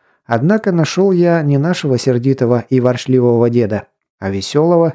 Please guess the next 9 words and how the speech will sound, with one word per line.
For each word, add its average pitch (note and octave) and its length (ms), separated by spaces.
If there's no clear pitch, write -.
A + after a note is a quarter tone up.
и C#3+ 120
подбуханного C3 840
деда A2 360
Макса. - 460
"Сашка, D#3 800
сколько G#3 500
лет, A#3 280
сколько F#3 480
зим! C3 360